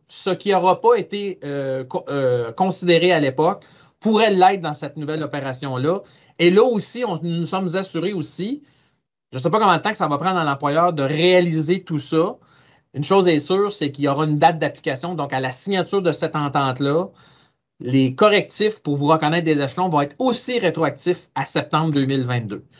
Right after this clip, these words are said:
Donc, euh, ça aussi, c'est quand même non négligeable. Donc, même si l'employeur prend des mois à faire cette opération-là, ben, quand il aura reconnu ces années-là, il va venir rétroagir dans votre dossier pour faire gagner des échelons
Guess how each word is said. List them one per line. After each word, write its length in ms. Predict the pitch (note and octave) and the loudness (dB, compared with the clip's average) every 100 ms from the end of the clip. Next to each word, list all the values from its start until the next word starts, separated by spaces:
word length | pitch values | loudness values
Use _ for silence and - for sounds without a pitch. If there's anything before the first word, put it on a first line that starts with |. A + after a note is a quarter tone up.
| - - | -10 2
Donc, 240 | D#3+ D#3 | 4 6
euh, 100 | D3+ | 2
ça 140 | - | 4
aussi, 260 | F#3 - - | 0 0 -2
c'est 220 | - D3 | -2 -2
quand 260 | C#3 D3+ D3+ | -2 -2 0
même 220 | E3 E3 | 2 2
non 160 | E3+ F3+ | 2 2
négligeable. 520 | E3 D3+ C#3 D#3+ F#3+ | 2 0 2 4 2
Donc, 200 | D3+ C3+ - - - | -2 -6 -18 -18 -4
même 160 | E3+ | -2
si 120 | F#3 E3+ | 0 -2
l'employeur 500 | C#3+ D3+ C#3+ E3 F3+ | -2 0 2 4 2
prend 240 | D#3+ D3 | 0 -2
des 200 | D3 D#3 | 2 2
mois 520 | E3 E3+ F#3 G3 F#3+ - | 4 4 4 4 0 -6
à 100 | B2 | -4
faire 180 | D3+ | -2
cette 180 | D3+ D3 | -2 -4
opération-là, 880 | C3 C#3 C3+ B2+ C#3 B2+ B2+ C#3+ F3 G3 - - _ - | -4 -4 -4 -4 -4 0 2 4 4 2 -14 -20 _ -8
ben, 360 | B2+ F3 G3 | 2 4 4
quand 140 | F3+ E3 | 2 0
il 80 | E3 | 0
aura 400 | D3 D#3+ D3+ E3 | 0 -2 0 0
reconnu 360 | F#3 F3+ D#3+ F#3+ | 2 2 2 -2
ces 240 | E3+ C#3+ | -4 -2
années-là, 480 | D3 C#3 C3 D3 E3+ | -2 -2 0 0 0
il 60 | |
va 100 | C#3 | -2
venir 180 | B2+ C#3+ | -2 -2
rétroagir 1080 | B2+ C#3 F#3+ F#3 D#3 F3+ E3 C3+ C3+ D3+ E3 | -2 0 0 0 2 4 4 2 -2 -2 -2
dans 160 | C#3+ B2+ | -2 0
votre 200 | C3 B2+ | -2 -2
dossier 560 | B2+ B2+ B2 - D3+ | -6 -4 -4 -4 -4
pour 220 | D#3+ B2+ A#2+ | -4 -6 -2
faire 140 | D3 | 0
gagner 260 | C#3 C3 D3 | 2 2 2
des 180 | C3 | 2
échelons 420 | A#2 - C3+ D3 | 0 -2 -4 -4